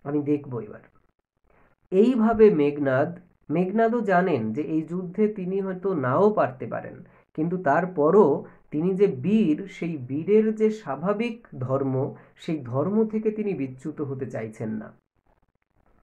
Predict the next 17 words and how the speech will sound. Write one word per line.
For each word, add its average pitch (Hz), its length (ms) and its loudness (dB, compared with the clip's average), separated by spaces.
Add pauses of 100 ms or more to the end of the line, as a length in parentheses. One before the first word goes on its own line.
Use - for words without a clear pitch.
(360)
এই 180 200 -2
কথা 175 280 -2
শুনে 143 600 -4 (1000)
কহিলা 202 500 -4
রাক্ষসপতি, 127 1080 -6 (920)
রাক্ষসপতি, 135 920 -8
রাক্ষসদের 139 680 -6
রাজা 117 360 -4
রাবণ 123 420 -4
বলছেন, 123 540 -6 (600)
"কুম্ভকর্ণ 208 1040 2
বলি 185 500 -2
ভাই 202 400 0
মম।" 143 480 0 (600)
বলছে 147 200 -6
কুম্ভকর্ণ, 185 880 0 (120)
কুম্ভকর্ণকে 180 1000 -4